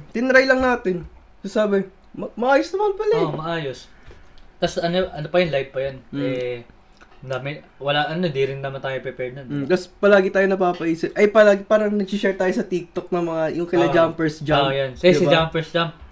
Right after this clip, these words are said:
Speaker 2: ang ganda rin po, ang ganda, ang ganda ng mga podcast.
Speaker 1: Yan, panoorin niyo sila, Jumpers
Speaker 2: Puro
Speaker 1: Jump.
Speaker 2: mga theories
Speaker 1: Maganda.
Speaker 2: ganun. Mga
Speaker 1: Theories.
Speaker 2: Pinoy, mga Pinoy pero, ano,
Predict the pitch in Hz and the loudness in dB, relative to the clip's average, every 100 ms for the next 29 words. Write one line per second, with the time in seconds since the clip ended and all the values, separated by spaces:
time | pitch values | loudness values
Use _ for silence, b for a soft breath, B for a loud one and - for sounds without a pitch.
0 | - - 123 131 135 135 135 139 139 151 | -20 -14 -8 -6 -4 -6 -10 -12 -8 -6
1 | 156 156 156 156 151 151 151 143 131 127 | -6 -6 -6 -6 -6 -6 -4 -4 -4 -4
2 | 151 151 - 180 190 196 196 190 196 180 | -4 -4 0 4 6 4 4 2 2 0
3 | 170 165 160 160 147 147 147 143 - 135 | 2 0 -2 -2 -2 0 0 -2 -2 0
4 | - 156 139 139 117 117 113 160 160 180 | 2 2 -2 -4 -6 -8 -2 2 6 6
5 | 190 185 175 175 190 190 190 190 180 180 | 6 6 4 0 0 0 -2 0 0 0
6 | 175 - - _ 127 127 | 0 -6 -20 _ -12 -10